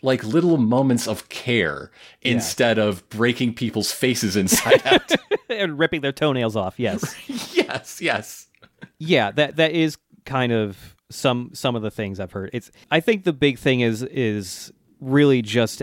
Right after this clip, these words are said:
Speaker 2: a, "Oh man, all the stuff I like didn't happen now." And it's just like, well, no. <laughs>
Speaker 1: It never happened. It's fiction.
Speaker 2: Yeah. <laughs>
Speaker 1: <laughs> What are you talking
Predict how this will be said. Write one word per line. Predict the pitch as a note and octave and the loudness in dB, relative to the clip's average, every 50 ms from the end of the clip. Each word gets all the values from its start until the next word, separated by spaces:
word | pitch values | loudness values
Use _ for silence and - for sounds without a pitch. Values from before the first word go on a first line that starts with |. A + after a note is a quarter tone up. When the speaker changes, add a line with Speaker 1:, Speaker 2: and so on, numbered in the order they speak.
| - | -4
Speaker 2:
a, | - C3 A#2 A2+ G#2+ G#2 G2+ G2 G2 F#2+ - _ _ _ _ _ _ _ - | -2 -2 0 0 0 -2 -2 -4 -6 -8 -10 _ _ _ _ _ _ _ 2
"Oh | D#3+ E3+ D#3+ | 2 4 4
man, | C#3 C#3 D#3 F3 F3+ F3+ F3+ - - - | 4 2 2 2 2 0 -2 -2 0 2
all | F#3+ G3+ G3 | 2 4 4
the | F#3+ | 2
stuff | F3+ - - G#3 G3+ - | 0 2 2 2 4 4
I | F#3 D#3 | 2 2
like | C#3+ D3+ C3 C3 - | 4 2 2 2 2
didn't | - D3+ C3+ B2 A2 | 2 2 2 2 0
happen | D3 B2 A#2 A2+ - A2+ G#2 G#2 | 2 2 2 2 2 -2 -2 -2
now." | G#2 G2+ F#2 F2+ F2 E2 F2+ _ _ - | -4 -4 -4 -6 -8 -10 -12 _ _ -2
And | C3 C3+ | 0 0
it's | C3+ - | 0 2
just | - D3+ C#3 - | 0 -2 0 2
like, | E3 C#3 C#3+ C3+ | 0 0 0 0
well, | F3+ G#3+ | -2 2
no. | B3+ D#4+ D4+ A3 E3 D3 C#3 C#3+ C#3+ C3+ - | 4 6 6 6 6 6 4 4 2 0 -4
<laughs> | - - - - _ _ _ _ _ _ - | -8 -20 -20 -20 _ _ _ _ _ _ -2
Speaker 1:
It | A3+ B3 B3 - | 0 0 0 0
never | G3+ F#3+ G#3 A3 B3 C4 C4+ A3 B3 A#3+ G#3 | 0 2 4 6 6 6 6 6 6 6 6
happened. | G#3 G3+ G#3 G3+ G3+ A#3+ B3 B3 | 8 8 6 6 4 2 -2 0
It's | C#4+ C4+ A3 - | 0 0 -2 -2
fiction. | - - - - D#4+ D#4 C4 - - - A#3 G#3+ G3 F3+ E3+ | -6 -4 2 6 6 6 6 4 2 4 6 6 6 8 8
Speaker 2:
Yeah. | G#3 G#3 F#3 D#3+ C#3+ C3 B2 A#2 A#2 C3 - | 8 8 8 6 6 6 4 2 0 0 -2
<laughs> | - | 2
Speaker 1:
<laughs> | |
What | - A4 - - E4+ A4 - - G#4 G4 - - E5+ G5 A5 A#5 A#5+ A4+ G4 G4+ A#4+ A4 | 0 2 4 6 4 4 4 2 0 0 0 -2 -4 -2 0 0 2 2 6 6 6 6
are | A#4 - - | 4 0 0
you | A4+ A#4 - - | -4 -6 -4 -6
talking | - - - C4 D4+ - - - - A#3 A3+ | -10 -6 0 2 4 4 2 0 -2 -6 -6